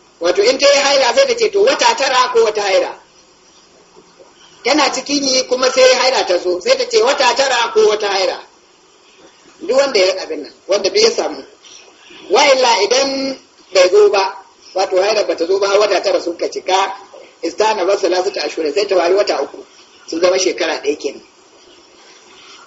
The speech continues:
An gane ai? Eh. Bayan haka in kuma ta yi haila cikin wata uku din, ta yi wata tara, ta zo tana jiran wata uku, sai haila ta zo.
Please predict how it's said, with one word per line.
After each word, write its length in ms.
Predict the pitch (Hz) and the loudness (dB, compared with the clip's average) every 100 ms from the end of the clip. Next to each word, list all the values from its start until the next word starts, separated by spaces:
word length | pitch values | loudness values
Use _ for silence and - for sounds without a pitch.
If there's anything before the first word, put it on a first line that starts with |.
| - | -4
An 100 | 185 | 2
gane 240 | 196 175 | 2 2
ai? 160 | 123 - _ - - - _ - | -4 -12 _ -20 -20 -20 _ -4
Eh. 240 | 180 170 139 - _ - - - - - - - - - - - - - - | -2 0 -4 -14 _ -20 -20 -20 -20 -20 -20 -20 -20 -20 -20 -20 -20 -20 -4
Bayan 240 | 190 294 320 | 2 4 4
haka 200 | 311 294 302 | 4 2 0
in 80 | 339 | -2
kuma 140 | 330 | -4
ta 80 | - | -2
yi 60 | 339 | 0
haila 300 | 311 311 247 | 2 2 0
cikin 220 | 285 294 | 0 0
wata 260 | 294 - 233 | 0 0 0
uku 180 | 440 214 | -2 -2
din, 180 | 175 - - - - - _ _ _ _ - _ | -2 -6 -12 -20 -20 -20 _ _ _ _ -20 _
ta 160 | 233 254 | 0 2
yi 40 | 285 | 2
wata 260 | 285 247 | 0 -2
tara, 220 | 220 220 185 | -2 -2 0
ta 200 | 233 240 | -2 0
zo 100 | 247 | -2
tana 260 | 254 226 | -2 -2
jiran 220 | 202 220 196 | 0 0 -2
wata 260 | 202 170 175 | -2 -2 -4
uku, 160 | - | -4
sai 140 | 165 220 | 0 2
haila 300 | 226 220 160 | 2 0 -2
ta 140 | 156 | -4
zo. 260 | 156 160 | -6 -8